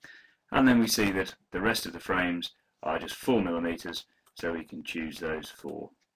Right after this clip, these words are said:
left, right and bottom. Close that. So that now we can in-, in-, include our D W A within our drawing, so we'll choose top middle.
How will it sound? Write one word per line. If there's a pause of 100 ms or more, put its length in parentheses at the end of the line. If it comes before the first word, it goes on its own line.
(2500)
left,
right
and
bottom. (1700)
Close
that. (840)
So
that (360)
now
we
can
in-, (480)
in-, (920)
include
our
D
W
A (460)
within
our
drawing,
so
we'll
choose
top
middle.